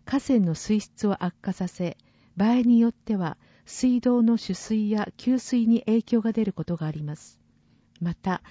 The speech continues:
河川に流出した灯油の処理にかかる費用は、原則として原因者の負担となります。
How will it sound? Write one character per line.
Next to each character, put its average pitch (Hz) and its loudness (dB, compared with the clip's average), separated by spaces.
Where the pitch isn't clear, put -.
河 262 0
川 262 2
に 175 4
流 175 0
出 - -4
し - -12
た - -2
灯 233 2
油 240 2
の 233 4
処 240 0
理 202 0
に 165 -2
か 165 -8
か 214 -4
る 196 0
費 190 -6
用 165 -2
は、 143 -10
原 208 4
則 - -4
と 202 -4
し - -10
て 190 -6
原 226 4
因 262 6
者 196 -6
の 147 -4
負 - -16
担 185 -2
と 185 -4
な 170 -2
り 165 -6
ま 160 -6
す。 - -20